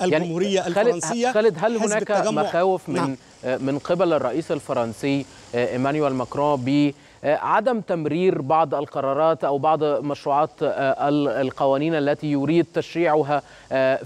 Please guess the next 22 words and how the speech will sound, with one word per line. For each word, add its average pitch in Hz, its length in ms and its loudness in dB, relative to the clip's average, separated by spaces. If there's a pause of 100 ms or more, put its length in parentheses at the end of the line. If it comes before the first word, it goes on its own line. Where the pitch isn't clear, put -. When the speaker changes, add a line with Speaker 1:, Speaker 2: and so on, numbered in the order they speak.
Speaker 1:
في، 165 380 0
آه، 131 240 0
الفترة 160 440 -2
القادمة، 143 500 0
ويريد 143 680 0
أن 160 340 0
تمرر، 170 520 2 (280)
آه، 135 200 0
من 151 480 -2
خلال، 151 520 0
آه، 127 240 -2
مجلس 147 460 -2
النواب، 135 460 2 (340)
وبالتالي 214 720 0 (140)
يحاول 190 720 2
بأن 165 320 -2
يؤكد، 170 640 -2 (340)
آه، 139 720 2
آه، 123 80 -4 (100)
قدرته، 170 800 0 (160)
آه، 139 260 0
السياسية، 156 840 2